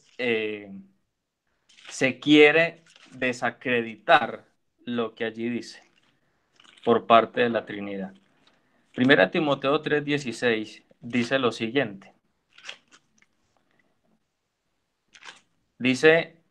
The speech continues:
lo quiero leer a par-, eh, a partir del verso número catorce al verso dieciséis. "Esto te escribo,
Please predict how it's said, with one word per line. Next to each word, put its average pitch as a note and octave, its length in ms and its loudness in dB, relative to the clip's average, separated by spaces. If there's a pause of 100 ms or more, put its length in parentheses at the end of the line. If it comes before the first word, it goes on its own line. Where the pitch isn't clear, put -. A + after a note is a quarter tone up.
(220)
lo C3+ 220 2
quiero E3 240 0
leer D3 260 0
a D#3+ 120 0
par-, D3+ 260 2
eh, B2+ 120 -2
a A#2 120 -2
partir B2 380 -6
del C#3 180 -8
verso C3 840 -6 (100)
número B2+ 480 -2
catorce - 680 0 (320)
al A#2 140 0
verso A2 340 -4
dieciséis. A#2 720 0 (1040)
"Esto C#3+ 340 2
te E3+ 80 4
escribo, C#3 680 0